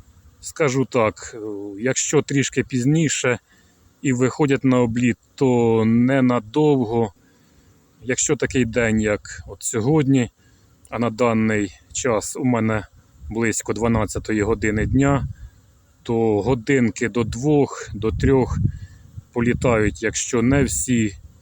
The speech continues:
то майже всі. Хоча проходив, то біля П П С, П П У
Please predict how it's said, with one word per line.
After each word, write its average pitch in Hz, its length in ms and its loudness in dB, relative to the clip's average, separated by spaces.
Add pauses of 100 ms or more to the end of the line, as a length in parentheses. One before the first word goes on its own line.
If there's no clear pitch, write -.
(480)
то 123 120 0
майже 107 460 2
всі. 98 460 -6 (640)
Хоча 123 260 0
проходив, 117 680 0 (100)
то 110 360 0
біля 113 240 -2
П 110 140 -4
П 113 240 -2
С, - 120 -6
П 107 100 -10
П 117 140 -4
У 127 200 0